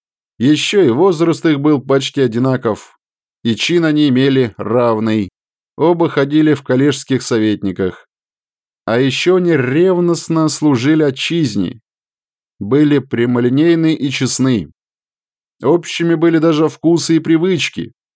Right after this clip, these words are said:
Чуть позже, когда судебного следователя Ивана Воловцова отправили на расследование дела об убийстве московского камевиажера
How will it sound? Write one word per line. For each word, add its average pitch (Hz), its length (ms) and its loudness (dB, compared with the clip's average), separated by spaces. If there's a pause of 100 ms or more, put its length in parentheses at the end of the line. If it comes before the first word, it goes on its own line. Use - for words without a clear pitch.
(1000)
Чуть - 460 -2
позже, 107 680 -2 (560)
когда 139 320 0
судебного 156 580 0
следователя 143 680 0
Ивана 139 440 0
Воловцова 135 600 2
отправили 127 560 0
на 120 180 0
расследование 123 680 0
дела 117 640 0
об 113 180 -2
убийстве 120 540 0
московского 117 760 -2
камевиажера 113 1080 0